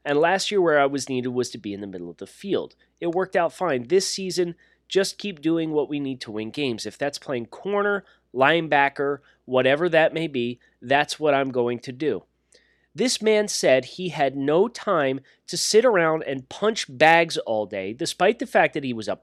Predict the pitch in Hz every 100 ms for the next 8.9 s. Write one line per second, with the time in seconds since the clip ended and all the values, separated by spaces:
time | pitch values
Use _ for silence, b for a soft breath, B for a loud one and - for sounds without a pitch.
0 | - 147 208 214 208 190 - 156 139 131
1 | 147 139 139 - 147 131 135 123 117 113
2 | 196 208 85 90 _ _ _ _ _ _
3 | _ _ _ _ _ 180 165 220 294 240
4 | 220 208 196 - 214 254 339 247 175 160
5 | 175 175 185 180 165 - 190 190 190 147
6 | 135 151 156 151 156 139 - 190 220 -
7 | 107 104 123 _ _ _ _ _ _ 190
8 | 180 135 180 196 131 147 156 151